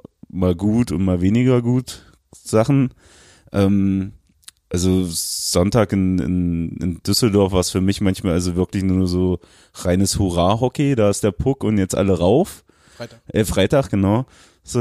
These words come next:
Speaker 1: und alle rauf, da war das System nicht so zu erkennen. Also ich fand das Spiel auch generell also absolut ideenlos und unkreativ. War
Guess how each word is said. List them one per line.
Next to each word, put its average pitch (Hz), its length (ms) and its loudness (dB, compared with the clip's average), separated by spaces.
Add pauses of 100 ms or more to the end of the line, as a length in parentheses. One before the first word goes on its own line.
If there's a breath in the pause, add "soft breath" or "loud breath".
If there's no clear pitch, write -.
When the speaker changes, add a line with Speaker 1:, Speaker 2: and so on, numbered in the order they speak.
(100)
Speaker 1:
und - 1080 -6
alle 101 220 0
rauf, 98 360 0
da 101 160 2
war 98 140 2
das 98 160 0
System 101 340 -2
nicht 98 120 -2
so 127 220 -2
zu - 180 -6
erkennen. 117 360 0
Also 87 180 2
ich 90 100 -2
fand 92 180 -6
das 101 80 -2
Spiel 104 200 0
auch 95 120 2
generell 98 420 2
also 90 260 0
absolut - 440 -2
ideenlos 98 640 0
und 92 340 -2
unkreativ. 104 800 -2 (720 loud breath)
War 90 640 2